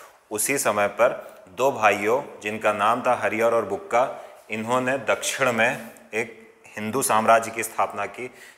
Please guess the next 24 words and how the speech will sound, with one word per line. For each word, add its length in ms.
जिसे 200
हम 100
किस 220
नाम 140
से 120
जानते 300
हैं? 200
विजयनगर 480
साम्राज्य 520
के 100
नाम 220
से 140
जानते 280
हैं। 260
तो 100
इस 220
विजयनगर 440
साम्राज्य 540
में 140
भी 200
सोलहवीं 500
शताब्दी 580
के 380
कुछ 240